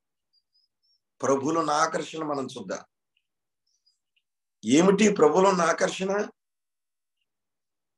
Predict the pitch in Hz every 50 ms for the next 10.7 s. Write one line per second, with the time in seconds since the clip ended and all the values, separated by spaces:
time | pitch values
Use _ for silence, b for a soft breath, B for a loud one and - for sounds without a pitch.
0 | _ _ _ _ _ _ _ _ _ _ _ _ _ _ _ _ - 131 147 156
1 | 175 196 190 190 - 208 - 196 208 220 190 208 196 185 180 180 185 185 - 202
2 | 180 170 - 160 165 147 131 135 120 - - _ _ _ _ _ _ _ _ _
3 | _ _ _ _ _ _ _ _ _ _ _ _ _ _ _ _ _ _ _ _
4 | _ _ _ _ _ _ _ _ _ _ _ _ _ _ - 139 147 160 156 156
5 | 165 156 160 160 156 160 160 143 139 127 135 147 160 165 160 151 127 107 - -
6 | _ _ _ _ _ _ _ _ _ _ _ _ _ _ _ _ _ _ _ _
7 | _ _ _ _ _ _ - 127 139 143 139 127 120 104 87 - _ _ _ _
8 | _ _ _ - 90 120 139 156 160 170 175 170 156 131 - 127 127 147 160 165
9 | 170 175 175 165 151 117 107 135 151 175 180 165 139 - - 123 127 147 170 151
10 | - - 151 147 139 123 - 127 110 - - - - -